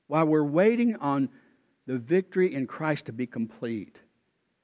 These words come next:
Simon is very aware that folks struggle. And verse six gives you a picture that there are trials that they face. We're not sure exactly from reading Simon's letter what these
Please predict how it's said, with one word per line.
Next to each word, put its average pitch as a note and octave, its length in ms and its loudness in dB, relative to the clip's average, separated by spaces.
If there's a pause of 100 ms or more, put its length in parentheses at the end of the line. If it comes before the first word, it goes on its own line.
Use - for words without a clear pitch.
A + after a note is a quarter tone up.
(1040)
Simon D#3 320 0
is G#2+ 140 -8
very C3+ 340 2
aware A#2+ 520 -6 (240)
that A2+ 180 -18
folks B2 280 -6
struggle. A2 540 -12 (540)
And B2+ 120 -6
verse C3+ 280 0
six - 320 -2
gives B2+ 260 0
you B2 120 0
a G#2+ 40 -6
picture A#2+ 680 -8 (680)
that - 120 -16
there C#3 120 4
are B2 140 0
trials C#3+ 720 -2
that A#2 180 -4
they B2+ 160 0
face. A#2 680 -4 (340)
We're D#3 80 0
not D#3 240 0
sure D3 500 2
exactly C#3 640 0
from B2 200 -4
reading C#3 260 2
Simon's C3+ 480 0
letter C3+ 240 2
what C3+ 240 -2
these B2+ 240 -6